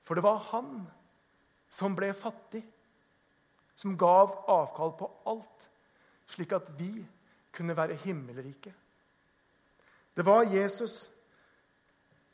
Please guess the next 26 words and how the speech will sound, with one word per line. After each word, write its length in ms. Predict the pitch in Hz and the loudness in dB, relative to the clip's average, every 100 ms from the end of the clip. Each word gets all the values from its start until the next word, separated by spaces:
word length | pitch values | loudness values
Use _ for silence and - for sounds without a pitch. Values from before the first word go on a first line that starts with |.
| _ | _
som 200 | - 202 | -2 -2
sørget. 640 | - 226 202 151 214 214 - | 2 0 0 -2 -6 -8 -4
Han 180 | 196 208 | -4 -2
gråt 420 | 175 185 226 233 226 | -2 0 -2 -2 -4
over 180 | 190 202 | -2 -4
et 120 | 196 | -6
hyrdeløst 500 | 220 156 165 202 202 | -8 -6 -8 -10 -10
folk, 240 | - 214 - - _ _ _ _ _ _ _ | -10 -10 -12 -20 _ _ _ _ _ _ _
sånn 160 | - 190 | -2 0
at 140 | 185 156 | 0 -6
vi 180 | 180 208 | -8 -6
kan 220 | 175 175 | -6 -4
bli 80 | 190 | -6
trøsta. 400 | 185 - - 190 190 _ _ _ _ _ _ _ _ _ _ _ - | -8 -14 -14 -16 -16 _ _ _ _ _ _ _ _ _ _ _ -2
Når 140 | 190 208 | 0 2
vi 80 | 233 226 | 0 0
skal 240 | 240 262 214 | 2 4 2
arve 160 | 202 | 0
jorden, 280 | 196 190 208 | 0 -2 -2
så 80 | 196 | 0
var 120 | 202 185 | 0 0
det 80 | 196 | -2
for 140 | 196 - | -4 -4
han 180 | 226 254 | -8 -6
ble 160 | 208 220 | -4 -4
ydmyket, 640 | 277 196 151 147 180 170 | -6 -10 -12 -14 -14 -16